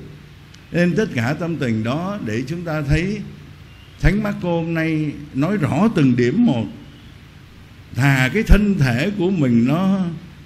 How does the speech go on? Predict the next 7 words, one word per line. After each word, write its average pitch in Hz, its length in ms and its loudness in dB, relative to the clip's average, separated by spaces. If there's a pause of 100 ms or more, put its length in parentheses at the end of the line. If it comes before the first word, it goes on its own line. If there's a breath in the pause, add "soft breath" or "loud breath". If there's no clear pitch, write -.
(1040)
bị 131 360 4
khiếm 180 240 2 (140)
khuyết, 233 260 2 (420)
cụt 120 220 0 (120)
tay, 185 380 -2
cụt 117 200 0 (140)
chân 175 400 -4